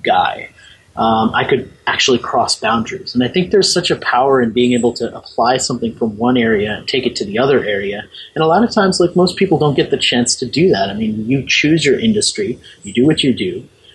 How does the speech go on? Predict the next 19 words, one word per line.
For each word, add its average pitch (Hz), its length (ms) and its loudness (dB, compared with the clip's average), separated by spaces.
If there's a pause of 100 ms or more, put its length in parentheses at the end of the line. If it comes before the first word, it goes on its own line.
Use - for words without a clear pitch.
(120)
and 143 100 2
there's 131 200 2
very 185 260 4
few 165 240 0
people 185 380 2
that 110 120 2
get 117 180 0
to 127 100 0
have 120 260 0
that 123 160 -2
sort 117 180 -2
of - 100 -8
crossover 117 800 -2
type 113 260 -2
of 98 160 -10
career 101 480 0
that 95 160 -8
I've 117 220 0
had. - 220 -6